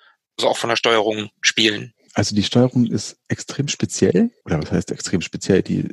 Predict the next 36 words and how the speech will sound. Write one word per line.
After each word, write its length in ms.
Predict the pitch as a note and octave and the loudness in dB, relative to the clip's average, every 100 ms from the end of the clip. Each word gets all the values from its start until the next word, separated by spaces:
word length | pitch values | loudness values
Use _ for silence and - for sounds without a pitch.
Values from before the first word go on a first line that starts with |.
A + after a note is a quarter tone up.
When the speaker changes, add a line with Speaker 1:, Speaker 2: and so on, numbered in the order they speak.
| - | -4
Speaker 2:
ist 180 | B2+ | -4
speziell 600 | - - A2 A2 B2+ F#3 - - | -2 0 2 4 4 2 -2 0
und 160 | A2+ | -2
funktioniert 500 | - C#3 C3 A#2+ B2 - G3 - | 2 0 4 4 4 0 -18 -6
total 340 | - - A2+ | -2 2 2
gut, 220 | G2+ A2 - | 4 2 0
finde 320 | - D#2+ D#2+ | 0 0 0
ich. 180 | - - _ - | -4 -12 _ -20
Also 420 | - G2+ F2+ F2 - _ - | -4 -2 0 0 -4 _ -12
du 160 | G2 | -8
spielst 580 | F2+ - _ - A2+ - | -6 -8 _ 0 0 0
es 140 | - - | -4 2
ja 300 | F#2+ F#2+ F#2+ | 4 4 4
mit 280 | G2 F#2 | 2 2
einem, 640 | - F2+ F2 E2+ E2+ F2 G2+ | 4 4 4 2 -2 -8 -10
äh, 80 | - | -4
mit 120 | F#2 | -2
einem 120 | F#2+ - | -2 0
Steuerkreuz 640 | G2 A2 - - F#2+ - | 2 2 2 4 2 2
und 380 | - F#2 E3+ - | -4 -2 -2 -6
zwei 280 | - - F2+ | -6 0 2
Buttons. 340 | - - D3+ | 2 0 -2
Also 120 | - - | -4 -6
ich 60 | |
kann's 220 | - E2+ | -6 -4
mal 80 | - | -4
kurz 240 | E2+ G#2 - | -4 -4 -2
versuchen 300 | F2+ A#2 A2+ | 0 0 0
zu 100 | F2+ | 0
beschreiben. 440 | - A#2+ A2 E2+ | 2 4 4 4
Also 280 | F2 F2 F2 | 4 2 0
mit, 440 | - - F#2 - | 0 -2 -2 -2
mit 180 | F#2+ E2 | -2 2
links 240 | A#2 D3+ | 2 2
und 380 | A2 A2 - C#3+ | 2 0 -2 0
rechts 420 | B2 D#3+ - - | 2 2 -2 -10